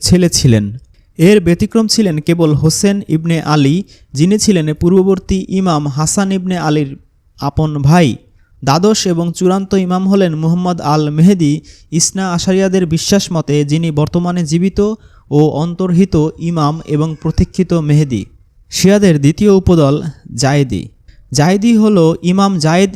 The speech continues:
ইবনে আলীর অনুসারী শিয়া সম্প্রদায়। এদের প্রায়শই পঞ্চমী বা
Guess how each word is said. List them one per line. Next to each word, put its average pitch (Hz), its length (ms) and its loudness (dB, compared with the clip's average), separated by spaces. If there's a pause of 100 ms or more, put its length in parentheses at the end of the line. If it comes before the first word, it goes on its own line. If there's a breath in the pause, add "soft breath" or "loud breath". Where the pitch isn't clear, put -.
ইবনে 185 340 -4 (140)
আলীর 180 360 0 (100)
অনুসারী 160 540 -2 (360 soft breath)
শিয়া 180 320 2
সম্প্রদায়। 143 640 0 (340 soft breath)
এদের 170 360 0
প্রায়শই 175 520 0 (100)
পঞ্চমী 202 600 -2
বা 151 200 0